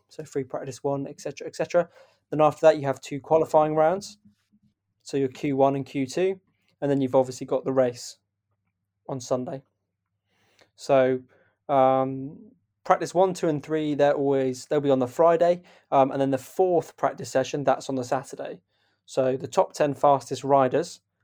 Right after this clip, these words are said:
get automatically entered into qualifying two. So that's the second session of qualifying. So top ten fastest lap times automatically into the second qualifying session.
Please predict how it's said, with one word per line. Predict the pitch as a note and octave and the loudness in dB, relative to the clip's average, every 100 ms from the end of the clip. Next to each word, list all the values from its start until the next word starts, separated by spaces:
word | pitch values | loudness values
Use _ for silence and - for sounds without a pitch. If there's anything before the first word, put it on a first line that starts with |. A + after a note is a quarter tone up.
| _ _ - | _ _ -6
get | D3 | -2
automatically | C#3+ - C3+ B2+ - C#3 | -2 -2 -4 -4 -6 -6
entered | D#3 C3+ C3+ - | -4 -6 -6 -6
into | C3+ B2+ | -8 -8
qualifying | B2+ - C#3 B2+ - C3 B2+ A#2+ | -10 -2 0 0 -4 -4 -6 -4
two. | C#3 F3 F#3+ | -2 -2 -6
So | - | -12
that's | - | -12
the | C3 | -10
second | - D#3 C#3+ | -6 -6 -8
session | C3+ - - | -10 -10 -12
of | B2+ | -8
qualifying. | C3 C3 D3 F3 _ _ _ _ | -6 -4 -6 -8 _ _ _ _
So | C3 | -8
top | F#3 - | -4 -2
ten | E3 D3 | -4 0
fastest | D3+ C#3 B2+ | 2 2 0
lap | C#3 - | -4 -2
times | C3+ C#3 C3+ - _ _ _ _ _ - | 0 -2 -2 -12 _ _ _ _ _ -4
automatically | D#3 C#3 C#3+ B2 - C#3 | -2 -2 -4 -6 -6 -6
into | B2 C#3 | -6 -10
the | |
second | A#2+ B2+ C#3 | -8 -10 -10
qualifying | C#3 C#3+ - D3 | -12 -12 -12 -16
session. | C#3+ C#3+ D#3+ | -16 -16 -18